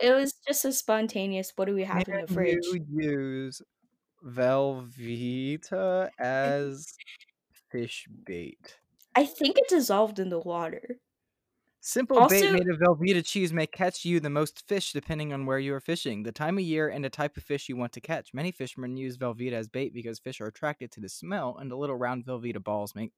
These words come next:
Speaker 2: it fi-, look like little fish eggs to them.
Speaker 1: Really?
Speaker 2: Interesting.
Speaker 1: Okay, well, we just had cheese left for, over from, um, grilled cheese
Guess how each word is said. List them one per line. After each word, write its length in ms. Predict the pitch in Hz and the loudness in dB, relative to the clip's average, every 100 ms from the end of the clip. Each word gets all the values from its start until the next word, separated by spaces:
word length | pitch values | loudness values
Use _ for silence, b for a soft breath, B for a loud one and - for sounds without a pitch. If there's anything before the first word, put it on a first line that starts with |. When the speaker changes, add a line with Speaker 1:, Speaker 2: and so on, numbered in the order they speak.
| - | -20
Speaker 2:
it 80 | - | -18
fi-, 80 | - - _ b b b | -18 -18 _ b b b
look 180 | 180 170 | 2 2
like 200 | 151 123 _ | 0 -2 _
little 380 | 127 135 117 110 _ | -2 -2 -2 -6 _
fish 240 | 127 120 - | -6 -6 -6
eggs 260 | 101 90 - | -10 -10 -12
to 160 | - 90 | -14 -14
them. 220 | - - _ _ _ _ | -16 -20 _ _ _ _
Speaker 1:
Really? 540 | - 262 294 180 185 _ _ _ _ _ - | -4 0 0 -2 -6 _ _ _ _ _ -18
Speaker 2:
Interesting. 520 | 113 120 - - - | -16 -16 -6 -4 -2
Speaker 1:
Okay, 280 | 170 160 - | 0 0 0
well, 300 | 202 220 208 - | 4 6 6 2
we 160 | 262 | -2
just 260 | 320 294 - | 0 -4 -4
had 340 | 202 208 202 - - | -4 -2 -6 -10 -12
cheese 380 | - 214 208 | -8 -8 -6
left 220 | 180 190 - | -8 -8 -10
for, 220 | 180 - | -12 -8
over 300 | 190 185 170 170 | -8 -6 -8 -8
from, 340 | 165 165 180 165 | -8 -8 -8 -12
um, 260 | 160 151 - | -10 -12 -10
grilled 320 | 175 160 160 | -6 -6 -8
cheese 500 | - 214 185 - | -8 -8 -8 -12